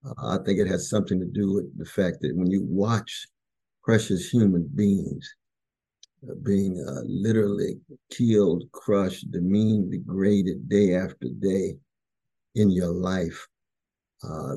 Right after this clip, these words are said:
that makes you think that this particular historical moment has a certain grimness and darkness that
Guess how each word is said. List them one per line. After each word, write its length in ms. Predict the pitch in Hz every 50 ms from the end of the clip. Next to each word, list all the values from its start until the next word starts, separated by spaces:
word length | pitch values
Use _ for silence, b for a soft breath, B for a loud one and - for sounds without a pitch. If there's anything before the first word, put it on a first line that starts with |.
| -
that 260 | - 104 98 - -
makes 380 | - 101 107 110 101 - - -
you 140 | - 98 87
think 320 | - - 113 110 95 - -
that 220 | 101 90 - -
this 220 | 123 123 120 120
particular 500 | - - 101 - - 113 101 - 95 98
historical 760 | 87 95 95 - - - 98 95 98 95 92 90 - - -
moment 420 | 90 92 92 90 87 87 87 85 - _ _ _ _ _ _ _ _ -
has 320 | 90 95 101 104 92 85
a 80 | 87 85
certain 380 | - - - 113 104 92 95 90 -
grimness 480 | - 98 101 98 95 98 90 - - 80
and 140 | 78 76
darkness 640 | 69 95 98 101 95 - - - 71 90 87 82 -
that 300 | - - 82 78 71 -